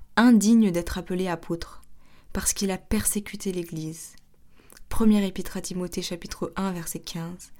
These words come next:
Première épître aux Corinthiens, chapitre quinze, verset neuf. Mais il souligne aussi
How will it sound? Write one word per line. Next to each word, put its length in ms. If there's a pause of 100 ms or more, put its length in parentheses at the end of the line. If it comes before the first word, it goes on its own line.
(560)
Première 380
épître 340
aux 60
Corinthiens, 560
chapitre 400
quinze, 300
verset 260
neuf. 180 (960)
Mais 160
il 80
souligne 420
aussi 460